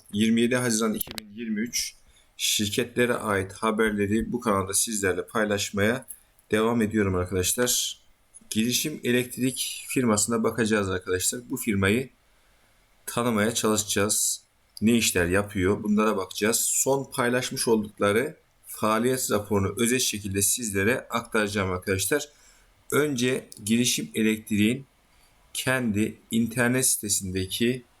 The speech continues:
notlara bir bakalım arkadaşlar. Girişim Elektrik sanayi olarak elektriğin üretimi, iletimi, dağıtımı ve konsole aşamalarının tamamında hem anahtar teslim taahhüt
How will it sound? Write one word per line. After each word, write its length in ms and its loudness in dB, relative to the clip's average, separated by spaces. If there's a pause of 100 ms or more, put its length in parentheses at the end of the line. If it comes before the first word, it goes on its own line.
(180)
notlara 500 0
bir 80 -4
bakalım 360 0
arkadaşlar. 800 -2 (320)
Girişim 460 0
Elektrik 460 0
sanayi 580 0
olarak 540 0 (140)
elektriğin 680 2
üretimi, 680 2
iletimi, 680 2 (120)
dağıtımı 760 0 (120)
ve 160 0 (160)
konsole 520 2
aşamalarının 720 0
tamamında 840 0 (260)
hem 280 -2 (160)
anahtar 560 0
teslim 440 -2
taahhüt 500 0